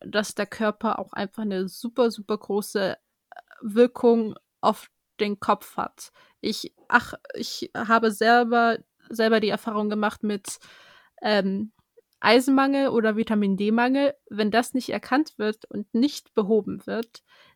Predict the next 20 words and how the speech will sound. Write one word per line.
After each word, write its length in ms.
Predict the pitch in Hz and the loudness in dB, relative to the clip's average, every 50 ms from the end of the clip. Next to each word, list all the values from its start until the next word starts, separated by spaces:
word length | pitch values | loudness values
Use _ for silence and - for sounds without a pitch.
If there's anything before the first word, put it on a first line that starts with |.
| _ | _
dass 180 | - 214 - - | -10 -10 -4 -4
es 480 | 220 - - - - - - - - - | -4 -4 -4 -6 -6 -6 -8 -8 -4 0
so 180 | 311 339 392 | 4 4 4
einen 240 | - 269 262 254 - | 6 4 4 4 2
Einfluss 560 | - 190 185 202 190 - - 196 - - - | -2 -4 -4 -4 -6 -6 -10 -10 -10 -8 -6
hat, 360 | 208 185 208 - - - - - - - - - _ _ | -4 -4 -4 -4 -8 -14 -16 -16 -20 -20 -20 -20 _ _
insbesondere 760 | - 254 226 - - 240 208 214 214 226 226 220 220 220 208 | -6 -6 -6 -4 -4 -2 2 4 4 4 4 4 2 0 -2
Vitamin 520 | 220 220 - 208 196 196 202 196 196 190 | -4 -2 -2 -2 0 0 0 0 -2 -2
D, 340 | - 202 214 233 240 226 214 226 | -2 0 0 2 2 2 0 0
was 420 | 233 202 208 - - - - - - _ - | -2 -4 -2 -4 -6 -10 -10 -12 -14 _ -8
in 160 | 226 202 - | -6 -6 -4
unseren 580 | - 226 214 208 220 208 202 202 196 196 190 - _ _ _ | -2 -2 2 2 2 2 2 0 0 0 -2 -4 _ _ _
Breitengraden 1040 | - - 208 202 208 220 220 - 220 196 - - 190 190 190 196 196 208 202 202 - - | -4 4 6 6 6 6 2 -2 -6 -6 -2 0 2 2 2 2 0 -2 -4 -6 -8 -8
einfach 520 | - - 196 - - 208 208 - - - - _ _ _ _ _ _ _ - | -8 -8 -6 -2 -2 -2 -2 -2 -6 -12 -18 _ _ _ _ _ _ _ -10
schwer 680 | - - - - 208 214 214 220 220 220 220 - - - | -10 -10 -8 0 2 4 4 6 6 4 4 2 2 -4
über 200 | - 202 214 190 | -4 -4 -2 -2
die 120 | 214 208 | -2 -2
Sonne 300 | 190 202 214 269 285 - | 0 2 2 4 4 2
aufgenommen 560 | - 202 - - 214 190 175 175 185 185 180 - | 0 -4 -4 -4 -4 -2 -2 -2 -2 -4 -2 0
wird. 400 | 202 254 302 - - - - | 0 0 0 0 -6 -14 -18